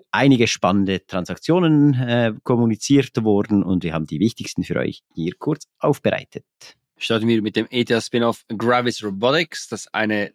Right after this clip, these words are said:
Speaker 2: dreiundzwanzig Millionen Dollar Finanzierungsrunde abgeschlossen hat. Co-geführt von I Q Capital und Zakua Ventures. Gravis entwickelt Retrofit-Kits,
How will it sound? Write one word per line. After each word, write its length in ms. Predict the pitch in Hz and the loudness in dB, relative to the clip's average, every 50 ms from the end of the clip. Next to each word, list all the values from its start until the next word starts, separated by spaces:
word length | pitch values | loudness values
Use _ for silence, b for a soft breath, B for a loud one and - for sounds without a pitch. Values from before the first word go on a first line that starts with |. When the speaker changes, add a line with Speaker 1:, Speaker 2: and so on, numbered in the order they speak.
| _ _ | _ _
Speaker 2:
dreiundzwanzig 880 | - - 98 104 120 127 127 117 - - 120 113 104 - - 104 _ - | -8 -4 -2 0 0 0 -2 -4 -4 -4 -4 -4 -4 -8 -14 -20 _ -8
Millionen 480 | 113 107 101 107 104 104 104 104 104 _ - | -6 -4 -2 -2 -2 -2 -4 -6 -8 _ -2
Dollar 360 | - 131 147 156 139 120 110 - - | 0 2 2 4 2 0 0 -2 -6
Finanzierungsrunde 840 | - 113 107 98 90 - 110 104 101 95 - 104 101 95 101 - - | -6 -4 -4 -4 -6 -6 -8 -8 -8 -6 -6 -6 -6 -6 -6 -6 -4
abgeschlossen 600 | - 113 120 - - - 107 - 123 120 - - 120 | -4 -6 -6 -6 -12 -10 -6 -6 -6 -6 -6 -6 -6
hat. 260 | 117 113 - - _ b b b b b b b b b b b b b _ _ - | -6 -6 -6 -10 _ b b b b b b b b b b b b b _ _ -8
Co-geführt 640 | - 139 135 135 117 123 113 - 123 123 120 - | 0 2 2 2 2 0 -4 -2 -2 -2 -2 -2
von 240 | - 113 110 110 - - | -2 -2 -2 -2 -2 -2
I 180 | - 110 113 | -2 -2 -2
Q 160 | - - 110 - - | -2 -6 -10 -10 -6
Capital 460 | - - 139 135 131 120 127 120 117 | -2 -2 -2 0 -2 0 0 0 0
und 280 | 95 104 107 104 - - - - | 0 -2 -4 -6 -6 -12 -14 -6
Zakua 360 | - 110 - - 147 123 113 | -6 -6 -4 0 2 2 2
Ventures. 580 | 98 123 160 175 - - 180 175 180 175 - - - 131 107 | 4 2 0 0 -2 0 2 2 2 0 -2 -8 -10 -8 -2
Gravis 560 | 117 117 117 123 127 131 131 120 - - - | 0 2 2 2 2 0 -2 -2 -4 -10 -10
entwickelt 640 | - 120 113 104 - - 117 110 - 113 101 - - _ _ - | -6 -4 -4 -4 -2 -2 -4 -2 -2 -2 -4 -4 -8 _ _ -8
Retrofit-Kits, 1120 | - 110 110 120 - - 123 101 - 113 - _ - - - 120 - - - - - - | -6 -2 -2 -2 -2 -2 -6 -4 -4 -4 -6 _ -8 -4 -4 -4 -4 -4 -10 -10 -10 -10